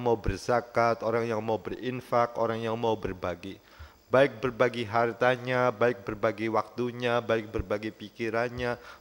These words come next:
baik berbagi idenya, baik berbagi gagasannya. Nah, orang yang pelit itu justru menjadi indikator dia potensi suksesnya jauh. Tetapi siapakah orang sukses?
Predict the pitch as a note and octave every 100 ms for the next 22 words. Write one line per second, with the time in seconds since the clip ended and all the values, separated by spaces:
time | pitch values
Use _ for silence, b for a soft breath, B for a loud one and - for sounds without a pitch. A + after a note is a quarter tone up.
0 | _ A2 A2 - A2 A2+ G#2 A2 A2+ F#2
1 | B2 B2 B2+ B2 A2+ A2 A2 A2 F#2+ G2+
2 | G2+ G#2 G2 F2+ G#2 - C3 A#2+ B2 A#2+
3 | B2+ - - _ _ b b b A2 G2+
4 | - - - D#3 D3+ E3 E3 D3+ - F3+
5 | D3+ - - - _ B B B - B2
6 | G#2 F3 E3+ A#2 C3+ D3+ C#3 - B2 A2+
7 | G#2 C3+ A#2 A2 D3 C#3+ C#3 C#3 B B
8 | - - B2 C3 C3 B2 A2+ C3 - -
9 | - - B2 C3 A2+ G#2+ G#2 G#2+ B B
10 | B - - B2+ C3+ - D#3 F3 E3+ E3
11 | D3+ D3+ D#3 C#3+ C#3 C3+